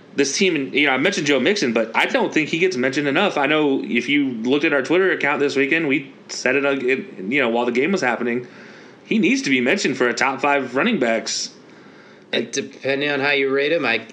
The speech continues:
Speaker 2: he's five or six for me. I mean, if you take Christian McCaffrey out due to injury, Joe Mixon's easily top five, top five this year for sure so far.
Speaker 1: Yeah.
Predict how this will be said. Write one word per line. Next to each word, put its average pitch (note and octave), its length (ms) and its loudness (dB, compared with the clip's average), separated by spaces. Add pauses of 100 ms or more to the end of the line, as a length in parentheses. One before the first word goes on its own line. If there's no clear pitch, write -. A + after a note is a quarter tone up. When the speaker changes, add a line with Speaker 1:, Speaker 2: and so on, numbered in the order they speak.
(100)
Speaker 2:
he's - 300 -8
five B2 280 -2
or B2 60 -2
six A#2+ 320 -4
for A#2 160 -8
me. C3 180 -4
I C3+ 40 -2
mean, A#2 160 -2
if G#2+ 100 -6
you A2 80 -4
take A2+ 240 -2
Christian A2+ 320 -4
McCaffrey G#2 400 -4
out G#2 160 -4
due G#2+ 100 -4
to G2 140 -2
injury, E3+ 460 -4 (100)
Joe A2+ 180 -2
Mixon's G#2+ 360 -4
easily A#2+ 280 -4
top C3+ 220 -4
five, D3 360 -6
top A2 240 -4
five A2+ 180 -4
this G#2 200 -4
year G#2 200 -4
for G2+ 180 -6
sure G#2+ 240 -6
so C#3+ 180 -4
far. D#3 340 -6 (260)
Speaker 1:
Yeah. B2 320 -4